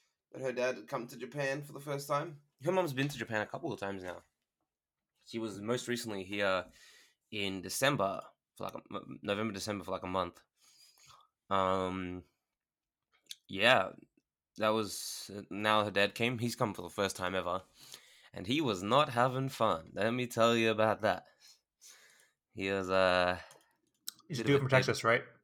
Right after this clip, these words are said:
Speaker 2: Dude
Speaker 1: Yeah,
Speaker 2: from
Speaker 1: he's a dude.
Speaker 2: he's a
Speaker 1: He's, he's actually,
Speaker 2: white
Speaker 1: I think,
Speaker 2: dude from
Speaker 1: from New
Speaker 2: Texas.
Speaker 1: Yeah, he's actually from New York.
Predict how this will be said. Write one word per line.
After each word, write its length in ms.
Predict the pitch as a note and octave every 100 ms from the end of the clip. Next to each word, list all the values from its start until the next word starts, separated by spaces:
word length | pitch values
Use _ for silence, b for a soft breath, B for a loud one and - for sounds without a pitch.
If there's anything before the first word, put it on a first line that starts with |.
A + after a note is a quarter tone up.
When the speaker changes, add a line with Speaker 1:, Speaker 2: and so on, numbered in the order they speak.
| _ _ _ _ - -
Speaker 2:
Dude 160 | C3+
Speaker 1:
Yeah, 100 | A2
Speaker 2:
from 80 | G#2+
Speaker 1:
he's 40 |
a 40 | A2+
dude. 140 | B2 - -
Speaker 2:
he's 140 | B2
a 200 | A#2 A2
Speaker 1:
He's, 140 | C3+ D#3
he's 200 | C#3 D3+
actually, 240 | E3+ G3
Speaker 2:
white 80 | B2+
Speaker 1:
I 20 |
think, 140 | C3+ C#3+
Speaker 2:
dude 60 |
from 100 | B2+
Speaker 1:
from 100 | A#2
New 60 | A2+
Speaker 2:
Texas. 280 | G#2+ - - _ _ _ _ _ _ _ _
Speaker 1:
Yeah, 160 | A#2+ G#2+
he's 140 | A2+
actually 220 | C#3+ D#3 D3
from 180 | A#2
New 80 | G#2+
York. 240 | G#2 E2+